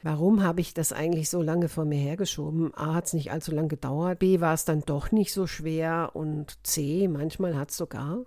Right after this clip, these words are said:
ein bisschen Spaß gemacht oder es hat mich irgendwo hingeführt, was mich vielleicht auch in gewisser Weise wieder interessiert. Ich habe was dazugelernt,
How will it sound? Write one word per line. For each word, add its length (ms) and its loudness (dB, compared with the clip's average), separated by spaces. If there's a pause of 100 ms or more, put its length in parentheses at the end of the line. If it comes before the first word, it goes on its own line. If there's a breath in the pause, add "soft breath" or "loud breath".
(140)
ein 80 -6
bisschen 280 0
Spaß 420 -6
gemacht 400 -4
oder 560 6 (400 loud breath)
es 120 -2
hat 120 4
mich 180 4
irgendwo 260 6
hingeführt, 760 6
was 340 -2 (760)
mich 320 0
vielleicht 500 -4
auch 100 -10
in 100 -2
gewisser 320 0
Weise 400 -4
wieder 380 -4 (280)
interessiert. 640 0 (600)
Ich 100 0
habe 120 0
was 100 -2
dazugelernt, 960 6